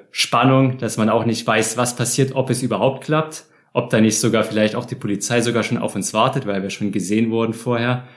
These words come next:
Also das gehört einfach alles dazu, ja. Und natürlich, ähm, ist es auch das Adrenalin, was uns da beflügelt bei der ganzen Sache. Klar. Aber davon abgesehen sind's auch die ganzen anderen Sachen, die wir bereits genannt haben vorher.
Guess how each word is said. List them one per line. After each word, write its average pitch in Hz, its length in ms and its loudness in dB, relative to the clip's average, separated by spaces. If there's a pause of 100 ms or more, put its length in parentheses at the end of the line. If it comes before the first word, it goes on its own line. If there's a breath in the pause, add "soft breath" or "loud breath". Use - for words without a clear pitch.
(340 loud breath)
Also 104 260 2
das - 380 -2
gehört 131 180 6
einfach 123 280 2
alles 127 200 2
dazu, 123 320 0
ja. 101 140 2
Und 95 80 -4
natürlich, 104 540 0 (500 loud breath)
ähm, 98 300 0 (100)
ist 113 140 0
es 110 100 0
auch 104 140 -4
das - 240 -4
Adrenalin, 107 760 2
was - 440 -4
uns 107 200 -2
da 101 180 0
beflügelt 107 600 2
bei 98 80 -2
der 90 140 -2
ganzen 90 280 -8
Sache. 87 360 -8 (340)
Klar. 101 400 -2 (180)
Aber 101 180 0
davon 107 220 0
abgesehen 110 420 0
sind's 101 200 -4
auch 113 140 0
die 107 100 -2
ganzen 104 280 -4
anderen 101 260 0
Sachen, 92 280 -6
die 92 80 -8
wir 92 100 -8
bereits 92 280 -14
genannt 92 280 -10
haben 90 120 -12
vorher. 92 380 -16